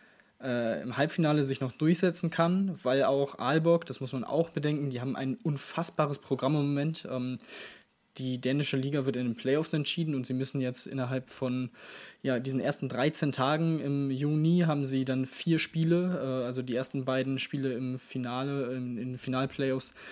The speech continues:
sind schon gelaufen und das zweite haben sie auch knapp verloren. Also ja, da gibt's dann in den nächsten Tagen auch noch einige weitere Spiele, sieben in neunzehn Tagen, um genau zu sein. Also auch das spricht ein bisschen mehr für P S G, dass sie da vielleicht frischer sind.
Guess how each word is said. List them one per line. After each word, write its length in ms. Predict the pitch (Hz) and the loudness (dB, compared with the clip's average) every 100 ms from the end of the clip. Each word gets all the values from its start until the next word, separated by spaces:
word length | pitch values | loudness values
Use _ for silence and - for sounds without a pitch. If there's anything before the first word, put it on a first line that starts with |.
| - - | -16 -8
sind 240 | - 135 | -4 -2
schon 140 | 143 127 | 0 0
gelaufen 560 | 123 135 151 170 160 | 2 4 4 2 2
und 160 | 139 123 | 0 -4
das 160 | 117 | -2
zweite 260 | - 127 131 | -2 0 0
haben 80 | 135 | 0
sie 100 | 127 | -2
auch 120 | 120 | -4
knapp 320 | - 139 131 | -6 -4 -2
verloren. 460 | - 127 123 151 147 | 0 2 4 4 2
Also 340 | 123 127 123 | -2 -4 -4
ja, 260 | 123 123 117 - | -4 -4 -6 -6
da 80 | 135 | -6
gibt's 220 | 131 131 | -6 -4
dann 100 | 135 | -2
in 120 | 127 127 | -2 -2
den 60 | |
nächsten 320 | 127 135 - 123 | -2 -2 -4 -6
Tagen 320 | 131 131 127 | -4 -2 -2
auch 160 | 113 | -4
noch 180 | 131 - - | -8 -10 -4
einige 400 | 139 139 131 120 | -2 0 -2 0
weitere 340 | 143 151 147 | 0 0 -2
Spiele, 480 | - 165 156 156 127 | -2 -2 0 -2 -2
sieben 320 | 120 143 143 | -4 -2 -2
in 100 | 127 | -2
neunzehn 380 | 127 139 - 123 | -2 -2 -2 -4
Tagen, 260 | 123 131 | -2 -2
um 100 | 135 | -4
genau 200 | 127 131 | -6 -6
zu 160 | 135 - | -2 -2
sein. 280 | 139 143 143 - - - - - - - | 0 0 -2 -6 -16 -14 -14 -14 -16 -8
Also 260 | 139 131 135 | -2 0 0
auch 140 | - - | -2 0
das 460 | 135 139 - - - | 4 4 4 0 -8
spricht 600 | - - - 139 - - - | -8 -6 -2 0 -2 -6 -6
ein 120 | 135 | -2
bisschen 240 | 139 151 | 0 2
mehr 100 | 139 | 2
für 140 | 135 135 | 2 -2
P 180 | - 131 | -2 0
S 140 | 123 | 0
G, 160 | 135 139 | 0 0
dass 140 | 131 | 0
sie 80 | 127 | -2
da 100 | 127 | -6
vielleicht 320 | 127 120 117 | -2 -4 -4
frischer 320 | - 143 160 | -4 2 2
sind. 300 | 143 160 165 | 4 2 0